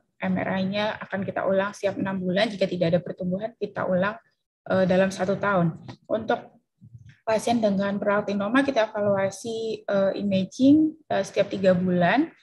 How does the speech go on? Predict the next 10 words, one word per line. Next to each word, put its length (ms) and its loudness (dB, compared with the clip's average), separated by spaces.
kemudian, 880 0
eh, 640 -2
untuk 240 -8
selanjutnya 800 0
kita 160 -2
evaluasi 320 -4
setiap 320 -2
satu 400 -8
tahun 320 0
sekali. 400 -2